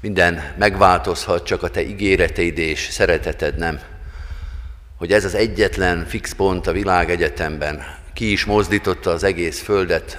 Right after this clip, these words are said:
az egész világegyetemet, ami bűnös szívünket abból a rossz, elrontott helyéből.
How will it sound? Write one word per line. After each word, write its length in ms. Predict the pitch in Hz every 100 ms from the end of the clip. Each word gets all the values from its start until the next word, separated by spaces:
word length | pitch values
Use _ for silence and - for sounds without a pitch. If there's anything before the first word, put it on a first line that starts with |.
| - -
az 140 | 87
egész 320 | 95 90 80
világegyetemet, 960 | 101 95 85 80 80 - 82 76 - -
ami 220 | 85 87
bűnös 420 | 78 107 95 87 -
szívünket 800 | - 107 92 85 85 82 - - - - - - - -
abból 240 | 82 85
a 80 | 80
rossz, 480 | 101 107 - - - - - - - - - - -
elrontott 600 | 95 98 95 90 - 78
helyéből. 600 | - 95 90 80 76 69